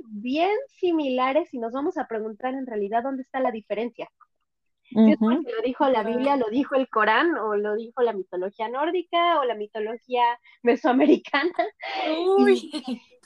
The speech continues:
Speaker 1: y se va a poner buenísimo. Entonces,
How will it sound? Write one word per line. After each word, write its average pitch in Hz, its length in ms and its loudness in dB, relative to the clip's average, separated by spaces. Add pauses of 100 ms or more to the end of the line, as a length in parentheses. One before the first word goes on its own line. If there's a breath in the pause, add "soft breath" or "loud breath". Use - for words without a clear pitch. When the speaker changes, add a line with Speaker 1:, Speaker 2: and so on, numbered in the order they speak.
(120)
Speaker 1:
y 311 40 8
se 302 160 4
va 262 100 6
a 320 60 2
poner 339 360 2
buenísimo. 269 800 -2
Entonces, 330 640 0